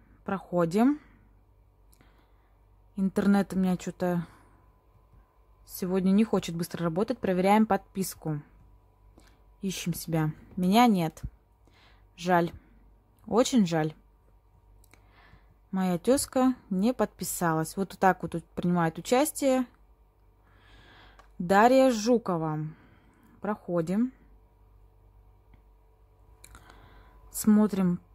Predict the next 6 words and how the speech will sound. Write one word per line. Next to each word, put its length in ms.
подписки. 1080
И 160
меня, 420
к 80
сожалению, 920
нет. 460